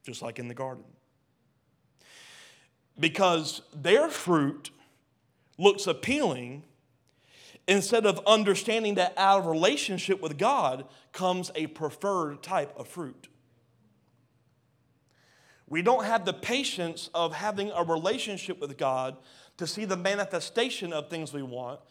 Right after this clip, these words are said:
so we start to look anywhere we can get those manifestations, right? Think about what tempted Eve when she ate of the tree of the knowledge of good and evil.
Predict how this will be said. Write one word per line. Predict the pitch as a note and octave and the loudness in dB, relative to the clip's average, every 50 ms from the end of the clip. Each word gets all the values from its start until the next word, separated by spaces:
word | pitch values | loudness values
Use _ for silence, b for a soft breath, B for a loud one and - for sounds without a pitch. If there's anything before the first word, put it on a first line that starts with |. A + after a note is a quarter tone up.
| b b b b b | b b b b b
so | - - G3 F#3+ | -6 -2 0 0
we | G#3 G3+ | 0 0
start | F#3+ - A#3 A#3 A#3 - | -2 -2 -2 -2 -2 -2
to | - F#3+ | -4 -6
look | F#3 F#3 A3 G#3+ G#3 - - - - | 2 4 4 4 4 2 -4 -10 -6
anywhere | A3+ A3+ A#3 A3+ G#3+ G3 G3 G3 | -4 -2 -2 -2 0 0 0 0
we | F#3+ F3+ F3+ | 0 -2 -4
can | F3+ F3+ E3 D#3+ | -6 -8 -10 -10
get | D#3 F#3+ A3 G#3 - - | -6 -4 -4 -4 -4 -4
those | F3 E3+ E3 C#3+ - | -4 -4 -4 -4 -6
manifestations, | E3 E3 D#3+ D3+ C#3+ D3+ C3+ - - F3+ E3 D3 - - - - _ - - - - _ _ _ _ _ _ _ _ _ _ _ _ _ _ _ - | -6 -6 -6 -6 -8 -10 -12 -10 -8 -8 -8 -8 -10 -16 -20 -20 _ -20 -20 -20 -20 _ _ _ _ _ _ _ _ _ _ _ _ _ _ _ -10
right? | B2+ B2 B2 C3+ - - b b b b b b b b b b b b - | -8 -8 -8 -8 -12 -16 b b b b b b b b b b b b -2
Think | A#3 C4 B3+ | -2 -2 -2
about | C4+ A#3 A#3+ A#3 A3 G#3 G#3+ | 0 4 6 6 6 6 4
what | G#3 G3+ G#3 G#3 | 2 2 2 -2
tempted | - G#3+ A#3 A3+ A3 - F#3+ F3+ F#3 | -6 -6 -6 -6 -6 -8 -10 -10 -8
Eve | F3+ A3 G#3+ F#3 F3 F3 D3 | -8 -6 -6 -6 -6 -8 -6
when | D3+ F3 F3 | -6 -6 -6
she | E3+ F3 F3+ F3+ E3 | -6 -8 -8 -8 -6
ate | - F3 F#3+ G3 F#3+ | -4 -2 -2 -2 -4
of | E3 D#3+ | -6 -8
the | D#3+ | -8
tree | D#3 - F3 F3+ | -10 -8 -8 -8
of | E3+ | -6
the | D#3+ D#3+ | -4 -4
knowledge | D#3 D#3 D#3 C#3 | -4 -4 -4 -6
of | D3 C3+ | -8 -10
good | D3+ C#3+ | -10 -10
and | C#3 D3+ | -8 -8
evil. | D#3 C#3 - A2+ E2+ - | -10 -10 -10 -14 -18 -20